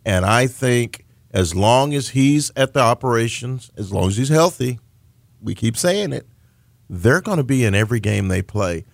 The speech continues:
I'm still a little bit worried. Colin Johnson apparently hasn't practiced in three weeks.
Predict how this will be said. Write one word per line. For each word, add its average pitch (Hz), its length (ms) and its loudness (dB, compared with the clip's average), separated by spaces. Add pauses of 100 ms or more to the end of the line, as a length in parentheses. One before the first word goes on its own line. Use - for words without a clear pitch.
(280)
I'm 110 140 0
still 202 260 0
a 277 60 -4
little 202 160 0
bit 190 180 0
worried. 123 260 0
Colin 175 400 -6
Johnson 92 720 -2 (320)
apparently 147 380 -2
hasn't 110 300 -2
practiced 139 600 -4
in 269 120 -4
three 277 240 -2
weeks. 277 500 -4